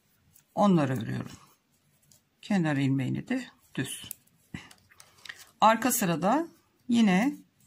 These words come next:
ilmekler nasılsa aynı şekilde. Bu tersten geldi kenar ilmeği. Düz ördüğüm için bir önceki sırada.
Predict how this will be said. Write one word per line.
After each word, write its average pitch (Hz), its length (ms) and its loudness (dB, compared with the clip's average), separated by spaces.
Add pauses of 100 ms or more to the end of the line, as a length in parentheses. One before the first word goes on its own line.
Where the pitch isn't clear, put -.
(640)
ilmekler 220 640 4
nasılsa 233 600 0 (180)
aynı 202 240 4
şekilde. 139 580 -4 (360)
Bu 233 120 -6
tersten 190 600 0
geldi 143 500 -4
kenar 147 320 -2
ilmeği. 139 600 -2 (240)
Düz 160 200 -6
ördüğüm 139 360 -2
için 139 320 -4
bir 143 60 -4
önceki 135 380 -6
sırada. 147 420 -6